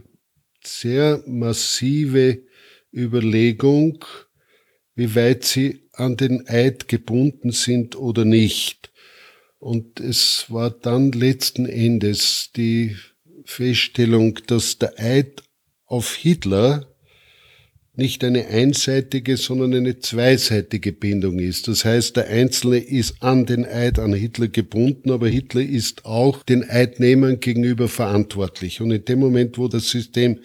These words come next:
verbrecherisch wird, ist diese Bindung an den Eidnehmer, sprich an Hitler, nicht mehr gegeben.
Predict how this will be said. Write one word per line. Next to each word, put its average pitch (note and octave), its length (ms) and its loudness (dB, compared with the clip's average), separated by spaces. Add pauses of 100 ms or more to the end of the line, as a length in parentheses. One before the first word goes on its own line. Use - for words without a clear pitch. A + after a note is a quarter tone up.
(240)
verbrecherisch A2+ 1000 -2
wird, B2+ 400 2 (440)
ist - 380 0
diese B2+ 260 2
Bindung D3+ 800 2 (640)
an C3+ 280 2
den A#2+ 320 0
Eidnehmer, A#2+ 960 0
sprich A#2+ 460 -4
an A2 100 2
Hitler, B2 540 -2 (100)
nicht B2 380 0
mehr A#2 100 0
gegeben. A2+ 720 0